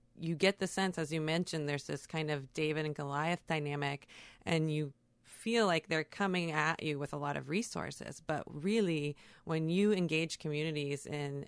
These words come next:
um, and really, you know, understand what they want for their community and you can fight for it, it, it is really powerful. And, and so I feel really lucky to be in the position to be able to,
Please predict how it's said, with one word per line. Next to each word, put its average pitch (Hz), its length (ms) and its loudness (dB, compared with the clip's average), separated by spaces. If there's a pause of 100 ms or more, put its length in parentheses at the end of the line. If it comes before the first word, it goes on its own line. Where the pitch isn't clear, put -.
um, 139 480 -4 (480)
and 156 200 0
really, 151 600 0 (640)
you 175 100 -2
know, 156 220 0
understand 151 1080 -4
what 151 240 -6
they 156 280 0
want 147 280 -4
for 160 120 -6
their 156 160 -2
community 147 400 -4
and 143 160 -2
you 143 80 -6
can 143 160 -10
fight 160 320 -8
for 143 260 -6
it, 143 140 -6
it, 156 120 -6 (120)
it 175 140 -6 (280)
is 170 180 -4
really 170 200 0
powerful. 143 600 -4
And, 139 360 -8
and 139 240 -4
so 135 180 -6
I 139 140 -6
feel 147 220 -6
really 147 320 -2
lucky 135 420 -8
to - 140 -10
be 131 160 -6
in 123 100 -8
the 135 80 -10
position 135 440 -10
to - 120 -16
be - 100 -10
able - 180 -10
to, - 240 -10